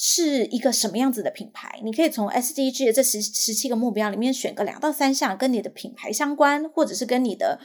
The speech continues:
呃，社会服务、社会责任相关，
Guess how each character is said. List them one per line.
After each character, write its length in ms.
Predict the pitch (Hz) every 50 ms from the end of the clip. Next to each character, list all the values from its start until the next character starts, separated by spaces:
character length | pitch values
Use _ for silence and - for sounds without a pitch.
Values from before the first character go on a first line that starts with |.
| - - - - - -
呃， 180 | - 220 208 208
社 240 | 208 - 330 277 240
会 180 | - 294 254
服 160 | - - - 175
务、 420 | 160 156 277 277 220 190 - -
社 240 | - - - 294 262
会 400 | 254 - 302 285 262 247 226 202
责 220 | 208 - 170 -
任 240 | 233 277 262 214 196
相 240 | - - 185 196 202
关， 320 | - 208 196 196 202 208